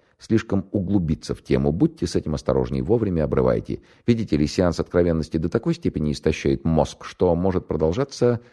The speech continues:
пятнадцать, максимум двадцать пять минут у самых выносливых. Затем пациент теряет сознание, и следующий сеанс возможен не ранее, чем через тридцать — тридцать шесть часов. "Ничего", уверенно сказал старший майор. "Для первой беседы и пятнадцати минут хватит.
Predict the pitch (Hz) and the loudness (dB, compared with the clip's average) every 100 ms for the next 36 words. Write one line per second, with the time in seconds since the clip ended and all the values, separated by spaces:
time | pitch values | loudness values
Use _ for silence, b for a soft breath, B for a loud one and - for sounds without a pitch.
0 | _ 135 160 170 - 104 101 104 98 82 | _ -6 -4 -4 -4 -8 -6 -6 -4 0
1 | 82 - - 80 - 69 67 - - - | -2 -2 -2 -2 -2 -2 -2 -6 -12 -8
2 | 71 - 90 95 71 60 - 58 60 - | -6 -2 -2 -4 -6 -6 -6 -8 -8 -14
3 | _ _ _ 98 151 214 208 - 139 143 | _ _ _ 2 4 2 0 2 0 2
4 | 131 123 120 113 98 98 95 92 92 98 | 2 4 4 0 2 2 4 2 0 0
5 | 101 - 107 98 107 98 135 147 123 92 | -2 2 2 2 -4 -2 -2 0 2 2
6 | 95 120 107 90 92 104 98 82 85 82 | 2 -2 0 0 0 0 0 -2 -2 -2
7 | 80 - 80 78 - 127 127 120 - - | -4 -2 -2 -2 -4 -4 -4 -6 -8 -12
8 | - 101 - 95 - 82 - - 67 69 | -6 -6 -4 -6 -2 -2 -4 -14 -6 -4
9 | 64 - _ _ _ 82 92 82 123 101 | -4 -8 _ _ _ 0 2 4 4 6
10 | 65 58 62 58 53 - 64 60 - 58 | 4 2 0 -2 -6 -6 -4 -4 -6 -8
11 | - 58 57 52 - _ - 80 - 87 | -6 -4 -4 -4 -8 _ 0 2 4 4
12 | 82 78 80 104 92 76 - 80 71 - | 4 2 0 0 0 0 0 -2 -4 -4
13 | 78 71 - - 53 - | -2 -2 -4 -4 -4 -6